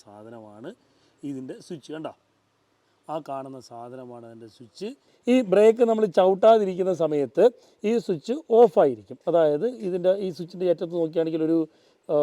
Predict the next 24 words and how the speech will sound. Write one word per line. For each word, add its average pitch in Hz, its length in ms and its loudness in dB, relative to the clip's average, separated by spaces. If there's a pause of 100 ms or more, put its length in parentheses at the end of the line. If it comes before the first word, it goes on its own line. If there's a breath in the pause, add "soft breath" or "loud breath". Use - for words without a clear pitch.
(260)
ഷാഫ്റ്റ്, 170 400 -4
കുഞ്ഞൊരു 165 320 -8
ഷാഫ്റ്റ് 156 220 -6
കണക്കൊരു 156 280 -6
സാധനം 143 260 -6
കാണും. 180 160 -10 (140)
അത് 202 100 -2 (420 soft breath)
പെഡലിൻ്റെ, 196 460 2 (320)
ആ, - 20 2 (400)
ഇവിടെ 170 200 2 (100)
ഈ - 20 0 (220)
വരുന്ന 165 260 0
ക്ലാമ്പ് 160 220 -2
കണക്കുന്ന 160 280 -2
ഭാഗത്ത് 147 280 -2
തട്ടി 180 220 -8 (180)
ഓഫായിട്ടിരിക്കും. 120 540 -4 (200 soft breath)
ആ 254 140 4
സ്വിച്ചിൻ്റെ 254 380 -4
ആ - 20 -2 (100)
ചെറിയ 240 380 -4
ഷാഫ്റ്റ് 214 340 -4
വന്ന് 202 240 -8
തട്ടുന്ന 208 360 -8